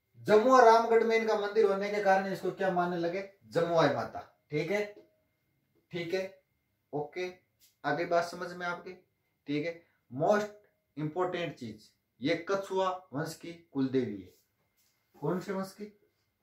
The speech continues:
कछुआ वंश की। कछुआ वंश की कुल देवी जमुआई माता।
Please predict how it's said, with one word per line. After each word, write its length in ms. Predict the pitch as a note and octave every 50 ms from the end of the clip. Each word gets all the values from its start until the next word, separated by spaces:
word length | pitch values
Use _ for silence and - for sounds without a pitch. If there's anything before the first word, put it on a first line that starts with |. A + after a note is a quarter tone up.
| _ _ _ _ _ _ _ _ _ _ _ - F#3+
कछुआ 300 | F#3+ F#3+ E3+ E3 D3+ C#3+
वंश 340 | B2+ - - - - - _
की। 120 | _ _ _ _ _ _ _ _ - - - _ _ _ _ _ _ _ _ _ _ _ _ _ _ _ _ -
कछुआ 360 | F3 E3+ - - F3 E3+ E3 D#3
वंश 240 | D#3 D3 D3 D3
की 220 | C#3 - D3+ E3 G3+ G#3+ - _ _ _ _ - _ _ _ _ _ _ _ _ - - _ _ _ _ _ _ _ _ _ _ _ _ - _ _ _ _ _ _ _ _ _ _ _ _ _ - - _ _ _ _
कुल 200 | - C#3 C3+ C3
देवी 340 | C3 C3+ A#2+ G2+ F#2 F2+ F2+ - _ _ _ _ _ _ _ _ _ _ _ _ _ F#2+
जमुआई 420 | G2 B2 A#2+ A2 A2 G#2+ G2 F#2
माता। 500 | F2+ F2 E2+ _ _ _ _ _ - -